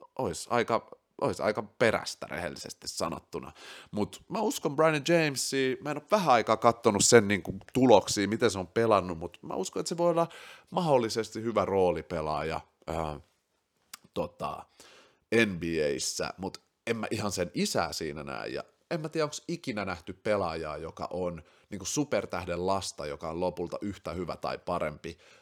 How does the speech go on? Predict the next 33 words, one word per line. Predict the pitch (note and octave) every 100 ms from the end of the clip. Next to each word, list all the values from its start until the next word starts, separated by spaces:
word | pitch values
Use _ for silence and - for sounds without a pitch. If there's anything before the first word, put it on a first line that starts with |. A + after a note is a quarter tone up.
| _
kuin | G2 F2+
sen | - E2 D#2 - _ _ _
faija. | - G2 F2 B1+ G1+ - _ _ _ -
Ehkä, | B2+ B2+ - G#2+
äh, | F2+ _ _ - F#2+
Steph | E2 - B2 C3+
Curry, | - C3+ C#3 D3+
joka | A2 G2+
on | F2+
paljon | G#2+ G2 E2+
parempi | G#2 F#2+ F2+
kuin | F2
Del | F2+ F2
Curry, | F2 G2 F2+ E2
mut | E2
mä | F#2 F2+
en | F2+
Del | G#2+
Curry | F2+ A2 F#2 D2+
supertähdeksi | - G2+ - D2+ - D2+ D2 - - -
kyllä | E2 - -
kutsuis. | D#2+ F2 - - G1+ - -
Eli | E2+ E2 - - - -
ei | B2+
oo | G#2+
vielä | B2+ C3+
sellaista | C3+ C#3 B2 D3
nähty. | C#3+ A#2+ -
Ehkä | A#2+ A#2+
Bronny | G2 E2+ G#2+ C3 G#2 F#2
James | A2 A2+ G2+ F2 -
tulee, | F#2 F2+ E2+ D#2+ - - - _ _
tota, | F2+ F2 - E2 D2+